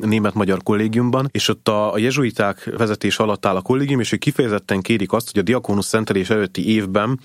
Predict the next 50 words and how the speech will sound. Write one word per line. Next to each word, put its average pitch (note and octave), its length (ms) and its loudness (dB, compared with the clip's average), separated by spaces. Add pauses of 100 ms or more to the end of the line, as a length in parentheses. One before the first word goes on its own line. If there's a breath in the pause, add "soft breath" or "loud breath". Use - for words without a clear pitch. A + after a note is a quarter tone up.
legyen C3 260 2
egy G#2+ 120 -2
hosszabb A#2 440 0
lélegzetvételű, G#2 760 0
tíznapos, F#2+ 680 0
ö, F#2+ 160 2
kifejezetten F#2+ 500 -2
Szent F#2+ 340 -2
Ignáci F2+ 420 0
lelki F#2 320 0
gyakorlat, A#2 600 0
ami A2+ 440 2
nem C3 180 0
egy A#2 80 -4
klasszikus - 460 -2
lelki A#2 260 0
gyakorlat G2+ 300 0
előadásokkal, B2+ 760 0
hanem A2 260 0
egy, G2+ 240 -2
egy G#2 160 0
mindenkinek G#2 380 0
egy F#2+ 120 0
egyénileg G2+ 540 0
vezetett F#2 400 -2
lelki B2 260 0
gyakorlat, D3+ 320 2
de A2+ 80 0
az, G#2 160 -2
a A2+ 80 -4
napját A2 380 0
azt G#3 80 -4
mindenki A#2+ 240 0
saját G2+ 320 0
maga G2 200 0
osztja F#2+ 300 0
be C3+ 200 0
a A2+ 60 -4
Szentírás G#2 680 0
alapján. F#2 520 0
Tehát G2 160 -2
mindig C3 220 0
valamilyen A2 360 0
szentírási G2+ 600 0
szakasz - 420 -2
alapján F#2+ 480 0
imádkozunk, C3+ 720 0
és G#2 160 0
ez, F#2+ 480 -2
ö, G2+ 160 2